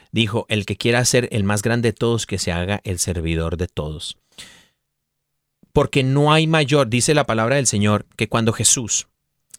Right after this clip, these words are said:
les dijo esto, les estaba lavando las patrullas, o sea, les estaba lavando los pies.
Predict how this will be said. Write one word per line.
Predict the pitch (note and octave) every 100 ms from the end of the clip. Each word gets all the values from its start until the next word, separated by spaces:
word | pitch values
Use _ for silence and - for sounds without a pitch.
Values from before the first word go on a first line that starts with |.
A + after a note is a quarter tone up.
| _ _
les | A#2+ A2
dijo | B2 -
esto, | D3+ D3 - -
les | A2
estaba | G2+ G2+ A#2+
lavando | G2+ F#2+ G2+
las | B2 G#2
patrullas, | - - F#2+ F#2 E2
o | G2
sea, | G2+ G#2+
les | G#2
estaba | G#2 G#2 B2+
lavando | G#2+ G2+ A2+
los | B2+ G2
pies. | - F#2 F#2